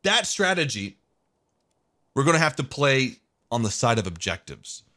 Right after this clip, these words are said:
So my plan is to rush up to an objective,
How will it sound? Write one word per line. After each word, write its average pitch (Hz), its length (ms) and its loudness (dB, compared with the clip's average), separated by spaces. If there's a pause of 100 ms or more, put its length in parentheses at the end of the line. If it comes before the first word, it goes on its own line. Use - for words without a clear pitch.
(280)
So - 120 -4
my 131 120 6
plan 196 440 2
is 131 380 -2 (720)
to 127 120 0
rush 135 300 2
up 160 160 0
to 160 80 -2
an 165 60 0
objective, 117 560 -4